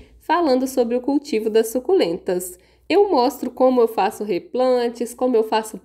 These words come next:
podas e também dou várias dicas de cultivo sobre as suculentas.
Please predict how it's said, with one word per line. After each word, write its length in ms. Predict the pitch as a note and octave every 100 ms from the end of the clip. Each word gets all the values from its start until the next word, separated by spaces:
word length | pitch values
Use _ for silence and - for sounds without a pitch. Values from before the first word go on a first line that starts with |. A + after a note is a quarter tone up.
| -
podas 540 | G#3+ A#3 A#3 A3+ A3+
e 80 | A#3
também 420 | A3+ A#3+ A3 A#3+
dou 420 | A#3+ F#3+ A3+ B3
várias 600 | G3+ F#3+ C4 D#4 D#4 C#4+ A3
dicas 320 | A3+ A#3+ A#3
de 80 | A#3
cultivo 640 | B3+ C4 - G#3+ G3+ G#3+
sobre 320 | A3 G#3 G3+
as 100 | G#3+
suculentas. 880 | A3 A3+ E4+ F#4 - - F3 E3+ -